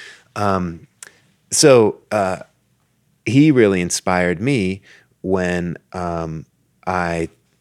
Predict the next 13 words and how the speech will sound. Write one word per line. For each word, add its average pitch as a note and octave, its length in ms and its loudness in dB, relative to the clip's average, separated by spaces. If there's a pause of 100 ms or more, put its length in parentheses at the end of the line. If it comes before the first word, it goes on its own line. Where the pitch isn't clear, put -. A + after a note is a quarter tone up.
(120)
started F2+ 360 -4
to E2 60 -6
play E2+ 240 -4
with E2+ 80 -4
the E2 120 -6
idea D#2+ 320 -6
of D2+ 80 -10
how F2 180 -4
do E2+ 60 -6
we D#2 280 -6 (220)
capture - 380 -8
street A2+ 320 -2
runoff? D2 520 -14